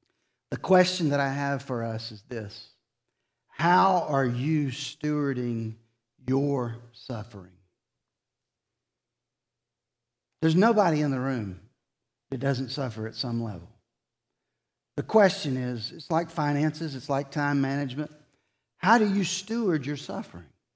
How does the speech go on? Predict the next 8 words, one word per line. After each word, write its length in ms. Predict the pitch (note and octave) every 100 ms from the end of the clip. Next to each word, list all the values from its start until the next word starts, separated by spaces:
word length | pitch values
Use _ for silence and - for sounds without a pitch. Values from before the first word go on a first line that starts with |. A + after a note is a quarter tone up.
| _ _ _ _ _ _ _ _ _ _ _ _ _ _ _ _ _ _ _ _ _ _ _ _ _ _ _ _ _ _ _
Because 340 | D#3 D#3+ D#3+ D3+
it 100 | D#3
is 220 | F3+ F3
in 100 | F3
our 140 | D#3+
suffering, 680 | D#3+ - G#3 - B2+ G#2+ G#2+ A#2+
I 180 | C#3+
believe, 520 | D#3+ D#3+ E3 A#2+ F#2+